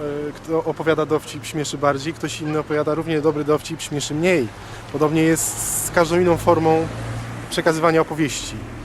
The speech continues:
E, ja nie mam złudzeń, że na dziesięciu widzów, dziesięciu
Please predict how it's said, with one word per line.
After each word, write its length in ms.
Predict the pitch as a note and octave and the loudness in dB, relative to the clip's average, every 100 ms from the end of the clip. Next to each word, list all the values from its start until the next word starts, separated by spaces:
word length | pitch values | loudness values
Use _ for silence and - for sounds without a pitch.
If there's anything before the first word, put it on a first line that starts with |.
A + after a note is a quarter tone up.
| - - C#3 | -12 -10 -4
E, 40 | C3+ C3 C3 B2 - | -2 -2 -4 -8 -2
ja 120 | D3+ A#3 | 4 6
nie 80 | B3 | 6
mam 100 | A3 | 4
złudzeń, 400 | A3+ E3 B2+ G#2+ G#2+ A2+ - | 2 0 0 0 -6 -12 -10
że 340 | C3+ D#3+ D#3 | 2 6 6
na 120 | D3+ | 6
dziesięciu 400 | D3+ D#3+ F#3+ E3 | 2 2 0 0
widzów, 280 | D3+ F3 D#3+ | -4 -2 -2
dziesięciu 560 | C#3+ - E3+ - D#3+ | -2 0 0 2 0